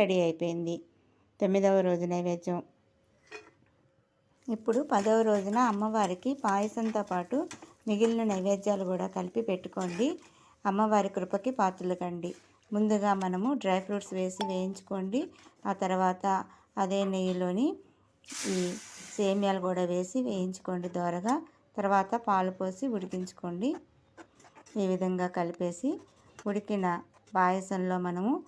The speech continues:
యాలకులు, ఒక pinch of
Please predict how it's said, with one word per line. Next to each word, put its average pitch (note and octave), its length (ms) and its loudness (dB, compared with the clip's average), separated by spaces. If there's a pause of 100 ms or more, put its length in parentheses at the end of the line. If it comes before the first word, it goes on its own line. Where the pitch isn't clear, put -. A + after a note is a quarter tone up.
(280)
యాలకులు, G3 580 4 (640)
ఒక G3 100 -4 (300)
pinch G3+ 260 -4 (100)
of G3 120 -6